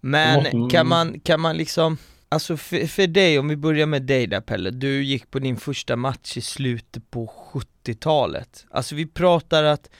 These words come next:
Speaker 1: det har gått, ja, fyrtio år här. Hur är känslan? Alltså, det måste varit, man måste bli helt förkrossad när man har gått på ett lag i fyrtio år och för första gången så ska man få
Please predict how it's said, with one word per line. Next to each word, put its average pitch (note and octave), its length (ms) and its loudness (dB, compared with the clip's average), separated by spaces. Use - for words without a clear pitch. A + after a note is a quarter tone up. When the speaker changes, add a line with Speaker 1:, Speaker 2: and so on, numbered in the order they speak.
Speaker 1:
det D3 120 0
har C#3+ 60 4
gått, C#3 540 -2
ja, D#3 460 4
fyrtio E3+ 560 0
år F3+ 240 4
här. G#2 300 0
Hur C#3+ 220 0
är F3+ 200 6
känslan? B2+ 920 0
Alltså, C3 160 -8
det C3 100 -4
måste C#3 300 -6
varit, C#3+ 300 -6
man C3 180 -4
måste C3 260 -8
bli C#3+ 140 -6
helt A#2 360 -4
förkrossad A#2+ 640 -4
när A#2 140 0
man A#2+ 180 -2
har D3+ 140 -2
gått D3 280 -4
på C3+ 80 -2
ett B2+ 120 -4
lag B2+ 180 2
i A2+ 40 -6
fyrtio D3 420 -4
år C3+ 160 0
och A#2 80 -2
för C3 180 -8
första - 560 -2
gången B2+ 540 -2
så - 180 -8
ska A#2+ 240 -2
man A#2 200 -2
få A2 440 -4